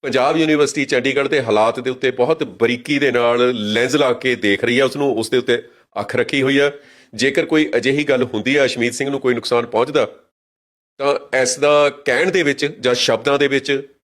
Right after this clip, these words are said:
ਗੰਭੀਰ ਨੋਟਿਸ ਨਹੀਂ ਲਿਆ ਜਾਏਗਾ, ਕਹਿਣ ਦੇ ਵਿੱਚ ਜਾਂ ਸ਼ਬਦਾਂ ਦੇ ਵਿੱਚ ਇਸ ਦੇ ਗੰਭੀਰ ਸਿੱਟੇ ਨਹੀਂ ਨਿਕਲਣਗੇ।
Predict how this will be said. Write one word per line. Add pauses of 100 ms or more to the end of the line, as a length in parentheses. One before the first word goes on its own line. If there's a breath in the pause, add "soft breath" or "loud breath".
(360)
ਗੰਭੀਰ
ਨੋਟਿਸ
ਨਹੀਂ
ਲਿਆ
ਜਾਏਗਾ, (1000)
ਕਹਿਣ
ਦੇ
ਵਿੱਚ
ਜਾਂ
ਸ਼ਬਦਾਂ
ਦੇ
ਵਿੱਚ
ਇਸ
ਦੇ
ਗੰਭੀਰ
ਸਿੱਟੇ
ਨਹੀਂ
ਨਿਕਲਣਗੇ।